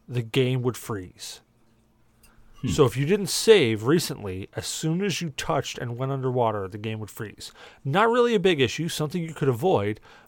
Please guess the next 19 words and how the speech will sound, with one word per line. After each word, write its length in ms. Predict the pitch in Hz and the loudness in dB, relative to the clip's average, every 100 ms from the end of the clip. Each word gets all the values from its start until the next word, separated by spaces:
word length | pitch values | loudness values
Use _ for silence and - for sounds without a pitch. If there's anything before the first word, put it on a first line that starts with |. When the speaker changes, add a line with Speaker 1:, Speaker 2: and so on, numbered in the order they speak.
| - | 0
Speaker 1:
but 220 | 143 143 - | 2 2 -2
there 200 | 131 143 | 2 4
were 140 | 135 | 4
some 500 | - - 175 180 175 _ - | 2 0 0 -2 -8 _ -2
places 420 | 160 139 156 123 | 0 2 0 0
where 140 | 135 | 0
you 160 | 127 131 | 0 0
would 100 | 127 | -2
have 120 | 131 | -2
to 80 | - | -6
transverse 760 | - 143 139 113 113 127 156 - | -6 -2 -2 -4 -2 -2 -2 -6
and 220 | 117 110 | -8 -2
go 220 | 123 127 | 2 2
across 560 | - - 120 127 - 110 | -2 -2 0 0 -2 -4
water, 440 | 104 135 208 196 _ _ _ _ _ _ 131 | -2 -2 -2 -6 _ _ _ _ _ _ -2
and 300 | 131 120 - | -2 -2 -4
if 240 | 131 - | -6 -4
you 160 | 147 143 - | -2 -2 2
accidentally 1080 | 143 151 - 131 117 120 - - 160 175 | 2 2 -2 -4 -2 -2 -2 -4 -2 -2